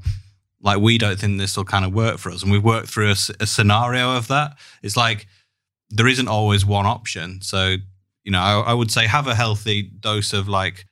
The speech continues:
not, it's not skepticism, but question, you know, and, and make sure that it does work for us, and, but be, be open to it. And I think I wa-, you know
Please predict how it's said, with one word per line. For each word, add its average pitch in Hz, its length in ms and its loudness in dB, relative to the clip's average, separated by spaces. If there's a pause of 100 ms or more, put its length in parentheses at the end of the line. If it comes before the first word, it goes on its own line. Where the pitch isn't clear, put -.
(100)
not, 180 200 -2
it's 135 120 0
not 190 200 0
skepticism, 98 800 -2
but 113 160 -6
question, 92 680 -4
you 101 100 -4
know, 90 180 -2
and, 92 140 -4
and 101 160 0
make 104 180 0
sure 95 280 0
that 95 100 -2
it 95 180 -6
does 101 160 0
work 95 260 0
for 98 180 -2
us, 92 160 2
and, 90 180 -2 (460)
but 113 220 2
be, 107 480 4
be 113 220 2
open 117 400 -2
to - 120 -8
it. 85 180 -4
And 82 100 -10
I 110 40 -2
think 175 180 -4
I 90 60 2
wa-, 90 160 -2
you 107 120 -4
know 87 160 -4